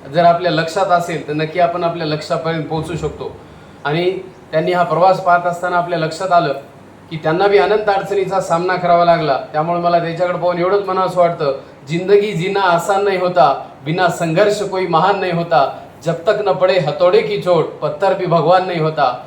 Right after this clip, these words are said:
पत्थर भी भगवान नहीं होता." यांना बी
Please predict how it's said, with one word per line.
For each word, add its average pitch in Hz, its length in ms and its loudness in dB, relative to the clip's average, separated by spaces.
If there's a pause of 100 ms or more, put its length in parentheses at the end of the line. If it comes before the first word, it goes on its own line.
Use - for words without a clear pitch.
(220)
पत्थर 165 320 0
भी 160 120 -4
भगवान 139 340 2
नहीं 135 100 -2
होता." - 460 0 (680)
यांना 196 280 2
बी 208 240 2